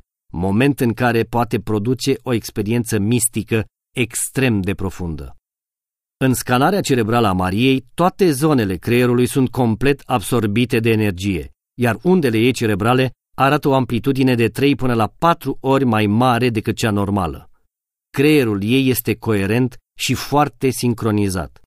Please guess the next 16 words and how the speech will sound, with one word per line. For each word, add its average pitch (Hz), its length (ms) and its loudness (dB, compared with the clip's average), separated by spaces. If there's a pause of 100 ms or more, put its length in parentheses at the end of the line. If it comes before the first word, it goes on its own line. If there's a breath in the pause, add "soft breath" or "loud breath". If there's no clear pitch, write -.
(640)
Dacă 110 280 -2
te 107 120 0
uiți 160 220 2
la 131 100 2
scanări, 113 420 -2 (300)
vei 117 200 2
vedea 120 340 0
că - 140 -2
extazul 147 680 0
vine 135 400 0
în 123 260 0
valuri, 113 560 0
exact 113 600 -2
ca - 160 -6
un 117 120 0
orgasm. 92 560 -4